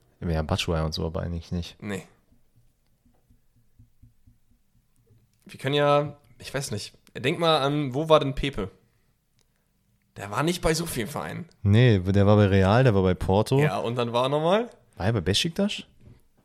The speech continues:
Speaker 2: Sehr stark,
Speaker 1: Junge.
Speaker 2: schönes Ding. Batshuayi
Speaker 1: Alter.
Speaker 2: war auch bei Beşiktaş.
Speaker 1: Ja.
Speaker 2: Pjanic auch.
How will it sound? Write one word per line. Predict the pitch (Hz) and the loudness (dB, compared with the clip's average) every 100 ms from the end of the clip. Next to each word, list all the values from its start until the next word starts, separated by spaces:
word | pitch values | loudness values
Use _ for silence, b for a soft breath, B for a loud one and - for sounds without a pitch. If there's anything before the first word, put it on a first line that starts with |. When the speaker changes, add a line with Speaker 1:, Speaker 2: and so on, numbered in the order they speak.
| _ _ _ _ _ | _ _ _ _ _
Speaker 2:
Sehr | - 107 104 120 | -18 -8 -2 -2
stark, | - 92 113 117 120 120 117 107 | 0 4 6 8 8 8 6 2
Speaker 1:
Junge. | - | -2
Speaker 2:
schönes | - 120 147 147 131 - | -2 2 2 2 -4 -2
Ding. | 123 127 117 101 92 B B B B B - | 0 2 0 -6 -10 B B B B B -4
Batshuayi | 98 98 | 2 6
Speaker 1:
Alter. | 113 139 | 6 6
Speaker 2:
war | 143 | 6
auch | |
bei | 123 101 | 4 2
Beşiktaş. | 95 - - 104 104 | -4 -6 -6 2 6
Speaker 1:
Ja. | 120 110 98 - - _ _ _ - - | 8 6 4 -4 -20 _ _ _ -14 -2
Speaker 2:
Pjanic | 113 110 127 - | 0 2 0 0
auch. | 98 170 - | 0 0 -2